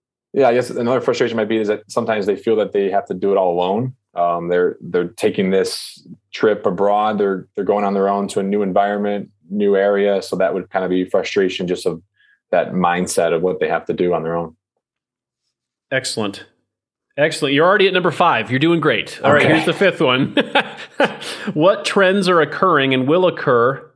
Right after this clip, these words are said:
Speaker 2: in their lives or business?
Speaker 1: Uh, the main trend, and like we talked about a little bit before, is that the world is becoming more and more globalized and interconnected,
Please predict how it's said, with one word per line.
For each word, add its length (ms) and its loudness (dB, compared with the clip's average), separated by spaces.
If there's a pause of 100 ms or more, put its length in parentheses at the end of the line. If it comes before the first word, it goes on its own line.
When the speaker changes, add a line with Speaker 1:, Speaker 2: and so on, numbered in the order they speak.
(420)
Speaker 2:
in 200 0
their 180 4
lives 420 2
or 80 2
business? 680 -2 (1500)
Speaker 1:
Uh, 280 2
the 80 2
main 200 2
trend, 260 0
and 100 0
like 160 0
we 240 0
talked 280 -2
about 100 2
a 40 4
little 180 2
bit 60 -2
before, 300 0
is 100 -4
that 300 0
the 120 -4
world 280 0
is 80 -2
becoming 540 -4
more 160 -2
and 80 0
more 140 2
globalized 640 0 (120)
and 280 -2 (200)
interconnected, 640 -2